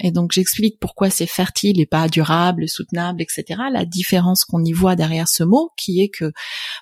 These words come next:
bah, on veut que ce soit productif, hein. Euh, je veux dire, on a besoin, nous, chacun d'entre nous, de, de continuer à, à créer. Ça nous, ça, ça nous porte aussi. Tu vois, c'est, c'est notre action, c'est notre, euh,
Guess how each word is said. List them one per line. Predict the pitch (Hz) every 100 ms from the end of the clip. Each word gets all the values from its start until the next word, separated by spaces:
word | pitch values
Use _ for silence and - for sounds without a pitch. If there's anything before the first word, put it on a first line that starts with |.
| -
bah, | 151
on | 156
veut | 160 220
que |
ce | -
soit | 185 165
productif, | 160 180 175 - 339 -
hein. | 240 302 247
Euh, | 160
je | 151
veux | 165
dire, | 165
on | 160
a | 156
besoin, | 170 185 202 220
nous, | 190
chacun | 180 - 185
d'entre | 185 175 -
nous, | 180 220
de, | 175 165
de | 170
continuer | 180 196 202 - 190 202 214
à, | 170 165
à | 175
créer. | 180 - 202
Ça | 208 160
nous, | 160 156 - - - -
ça, | - 160 170
ça | - -
nous | 170 165 156 - - - - -
porte | 302 - - - _
aussi. | 190 185 - 190 - -
Tu | 165
vois, | 170
c'est, | - 165
c'est | - 175
notre | 175 -
action, | 185 - 254 262
c'est | 240 170
notre, | 170 165 -
euh, | 160 160